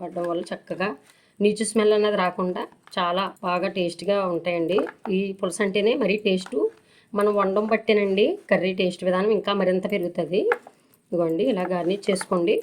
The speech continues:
చాలా బాగుంటుంది. కర్రీ వేసి పది నిమిషాల ముందు ఇలా చేసుకోండి, బాగుంటుంది. ఇదిగోండి మొత్తం అంతా కూడా కలిపేసుకున్నానండి. ఇప్పుడు బౌల్ మూత పెట్టుకొని ఒక, ఒక పది నిమిషాలు పక్కన పెడుతున్నానండి. ఇప్పుడు కర్రీ వేయడం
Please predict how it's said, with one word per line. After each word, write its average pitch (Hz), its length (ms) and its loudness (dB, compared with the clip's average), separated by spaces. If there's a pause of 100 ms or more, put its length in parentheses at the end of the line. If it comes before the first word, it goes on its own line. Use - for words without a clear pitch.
(180)
చాలా 170 240 -2
బాగుంటుంది. 170 480 -2 (1700)
కర్రీ 175 220 -2
వేసి 190 260 0
పది 190 140 2
నిమిషాల 175 320 -2
ముందు 185 200 2
ఇలా 175 180 0
చేసుకోండి, 175 500 0 (300)
బాగుంటుంది. 160 500 -2 (440)
ఇదిగోండి 185 320 0 (100)
మొత్తం 214 220 -4
అంతా 220 200 -2
కూడా 233 180 -4
కలిపేసుకున్నానండి. 202 760 -2 (560)
ఇప్పుడు 226 200 -2 (240)
బౌల్ 196 240 4
మూత 208 200 2
పెట్టుకొని - 340 0 (500)
ఒక, 202 80 -2 (880)
ఒక 185 100 -16
పది 208 140 0
నిమిషాలు 240 260 -2
పక్కన 220 240 -2
పెడుతున్నానండి. 220 540 2 (100)
ఇప్పుడు - 220 -10
కర్రీ 196 220 4
వేయడం 214 240 6